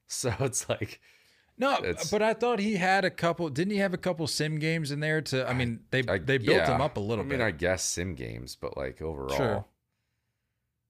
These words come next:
Speaker 1: you know, so getting him a little credit. He did look better last time out. It's still a short leash in my mind.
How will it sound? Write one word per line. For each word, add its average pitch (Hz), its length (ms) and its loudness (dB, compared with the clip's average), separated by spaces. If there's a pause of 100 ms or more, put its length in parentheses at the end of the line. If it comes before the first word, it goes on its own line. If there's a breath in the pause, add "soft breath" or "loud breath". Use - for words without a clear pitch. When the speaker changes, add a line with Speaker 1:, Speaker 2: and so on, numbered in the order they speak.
(560)
Speaker 1:
you 78 120 -8
know, 62 180 -10 (180)
so 78 460 0 (100)
getting 104 200 0
him 85 100 -2
a 85 60 0
little 78 140 0
credit. 87 200 0
He 101 80 0
did 120 140 2
look 107 180 0
better 98 220 4
last 87 280 2
time 82 140 -4
out. 78 160 -4
It's 73 140 -10
still 113 180 -2
a 90 60 -2
short - 280 -4
leash - 280 -14
in 50 100 -16
my 50 160 -8
mind. 50 380 -12